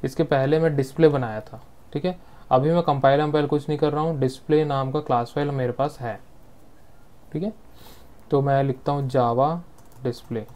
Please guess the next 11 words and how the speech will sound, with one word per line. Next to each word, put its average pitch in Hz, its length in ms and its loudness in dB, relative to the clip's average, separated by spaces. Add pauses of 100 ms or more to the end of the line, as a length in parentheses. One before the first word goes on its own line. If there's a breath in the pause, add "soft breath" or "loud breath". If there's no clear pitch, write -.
(2000)
ठीक 139 140 -6
है, 123 120 -4 (220)
ये 127 60 -2
देखो 120 200 -2
run 113 180 -4
हो 107 100 -8
गया, 110 140 -8 (720)
compile 135 420 2
नहीं 143 120 -2
किया 120 220 -4
मैं, 107 160 -12